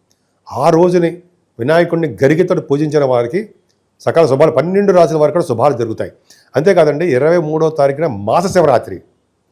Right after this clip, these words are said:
ప్రదోష కాలంలో అంటే ఈవినింగ్ టైంలో స్వామివారికి అభిషేకాలు చేయించుకున్నా, అది పూజ చేయించుకున్నా మీ గోత్రనామాలతోటి పన్నెండు రాసుల వాళ్ళకి శుభఫలితాలే దక్కుతాయి. అంతేకాకుండా ముప్పై తారీఖు స్కంద పంచమి అని వస్తుందండి. అది అంతేకాకుండా ఈ నెల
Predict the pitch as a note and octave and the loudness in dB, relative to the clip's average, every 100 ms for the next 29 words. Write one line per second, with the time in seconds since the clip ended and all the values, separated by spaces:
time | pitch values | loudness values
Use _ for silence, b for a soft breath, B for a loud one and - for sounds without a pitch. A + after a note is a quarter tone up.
0 | _ _ _ _ _ _ _ _ _ - | _ _ _ _ _ _ _ _ _ -6
1 | C#3+ G3+ F#3 F3 D#3+ D#3 E3 G3 - D3+ | 0 2 2 2 2 4 2 0 -4 -4
2 | F3+ C#3 F3+ F#3+ D3+ C3+ C#3+ G3+ _ _ | -2 0 2 2 0 0 -4 -6 _ _
3 | _ _ A#2 D3+ F#3+ F3 E3 D#3 C3 C#3+ | _ _ 2 2 2 2 0 0 -2 0
4 | F3 D#3+ C#3 C#3 C3 C3 B2 C#3 - _ | 0 0 -2 -2 -4 -4 -4 -6 -8 _
5 | _ - E3 A#2+ D#3+ E3 D3 B2+ B2+ C3 | _ -8 -8 -2 0 2 0 0 -2 -2
6 | C3+ A#2+ B2+ E3 C3 C#3 C3 B2 A#2+ A#2 | -4 -6 0 0 2 0 -2 -2 -2 -4
7 | A2+ G#2+ A2+ A2+ _ _ _ _ C3+ F#3 | -6 -6 -6 -8 _ _ _ _ -8 -2
8 | G#3 G3+ F#3 E3+ D#3+ D3+ D3+ C3+ C3+ C#3 | 0 2 4 4 2 0 0 0 0 2
9 | C#3 C#3 C#3 D3 E3+ F3 C#3+ B2 G#2+ - | 2 2 2 2 2 2 0 0 -6 -6
10 | _ _ _ _ _ - D#3+ F#3+ E3 D3 | _ _ _ _ _ -4 0 4 4 2
11 | D3 E3 E3 B2+ B2+ F3 F3+ E3 D#3 D#3 | 0 0 -2 -8 0 2 2 0 0 -4
12 | - D3 E3 G#3 G3 D#3+ D3+ D3+ C#3+ A2+ | -4 -4 -4 -2 -2 -2 -4 -4 -4 -4
13 | B2 A#2 B2 G3 _ _ _ _ A#2+ A#2+ | -6 -6 -8 -12 _ _ _ _ -4 -4
14 | A2+ D3 F#3+ F3+ G3+ G#3+ D#3 D3+ | -4 -2 -2 0 -2 -2 0 -2